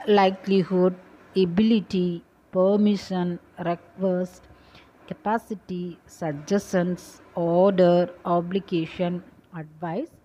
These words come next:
et cetera. We use models to show if we believe something is certain. We use models to show if we believe something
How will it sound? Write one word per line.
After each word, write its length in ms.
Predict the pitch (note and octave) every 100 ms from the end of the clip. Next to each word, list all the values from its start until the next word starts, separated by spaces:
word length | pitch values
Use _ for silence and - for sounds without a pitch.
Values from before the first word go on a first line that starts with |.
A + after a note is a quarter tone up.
| -
et 120 | D3+ -
cetera. 580 | D#3 D3+ - D#3+ D3+ - - - - - - - -
We 100 | C#4+
use 360 | D#4 G#4+ A4+
models 800 | F#3+ F#3+ G3 A3 A3 C4 - - - -
to 120 | - G#3
show 480 | - B3 F3+ G#3+ - -
if 220 | G3+ -
we 160 | G3+ F#3+
believe 500 | E3 F#3+ G#3+ D4 F4
something 680 | - - F3+ F#3+ - C4 A3+
is 120 | B3
certain. 760 | - - F3+ F3+ F3+ F#3 E3 C#3 - - - - _ _ _ _ _ _ - - - - -
We 100 | F3+
use 440 | F#3+ F#3+ C4 C#4+ -
models 680 | E3 E3 F3+ F3+ A3 - - - -
to 140 | F3+
show 460 | E3+ - F#3+ E3+ E4+ -
if 300 | G3 F#3 -
we 280 | F#3 F3 C4+ - - - -
believe 480 | F#3+ A3+ C#4 F#4 G#4
something 640 | - G#3+ G3+ - G#3 D3+